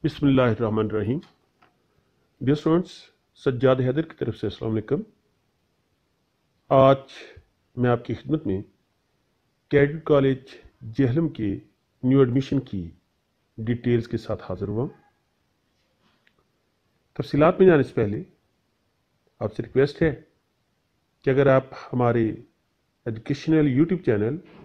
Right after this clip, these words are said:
आईजीएस स्कूल एंड एकेडमी के ऊपर न्यू हैं, तो काइंडली अभी हमारे चैनल को सब्सक्राइब कीजिए और बेल आइकन को प्रेस कीजिए, ताकि आपको पाकिस्तान भर की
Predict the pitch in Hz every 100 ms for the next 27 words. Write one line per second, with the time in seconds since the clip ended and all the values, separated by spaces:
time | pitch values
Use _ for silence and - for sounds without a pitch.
0 | - _ _ _ _ _ 135 143 160 160
1 | - 190 190 175 147 120 120 120 120 -
2 | 117 147 110 120 - _ _ _ _ _
3 | _ _ _ _ _ - 120 127 123 123
4 | 113 - _ - 123 135 117 113 110 104
5 | 101 - 113 110 110 - 98 - 113 113
6 | - 147 185 220 - _ _ _ _ _
7 | _ _ _ _ _ - 123 120 113 110
8 | 170 180 143 127 123 127 - 127 - 58
9 | - 85 82 _ _ _ _ _ _ _
10 | _ _ - 117 135 127 131 135 123 -
11 | 160 175 143 110 123